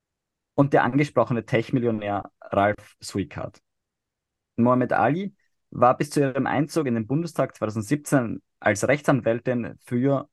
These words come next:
und im Management von Automobilzulieferkonzernen tätig und wurde dann zweitausendneunzehn in einer Kampfabstimmung zur Nachfolgerin von Sarah Wagenknecht an der Spitze der Bundestagsfraktion gewählt.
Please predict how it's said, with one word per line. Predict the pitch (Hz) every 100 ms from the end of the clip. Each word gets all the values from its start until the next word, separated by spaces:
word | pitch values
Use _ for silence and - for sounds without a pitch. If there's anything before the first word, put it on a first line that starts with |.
| _
und | 117 110
im | 107
Management | 107 110 123 - 113 107 101 -
von | - 123 135 -
Automobilzulieferkonzernen | - 110 110 101 123 127 - - 123 127 120 101 98 - 90 90 90
tätig | - 82 90 87 _ _ _ _ _ _
und | - 117
wurde | 135
dann | 131 120
zweitausendneunzehn | 117 117 117 104 101 98 98 147 165 131 123 131 _ _ _
in | - 117
einer | 107 101
Kampfabstimmung | - 120 151 - 98 - 113 110 107
zur | -
Nachfolgerin | 98 90 107 - 101 101 101
von | 98 98
Sarah | 98 92 90
Wagenknecht | 87 131 135 107 101
an | -
der | 92
Spitze | 95 - 117 - 117
der |
Bundestagsfraktion | 104 101 95 - 82 - - - -
gewählt. | - -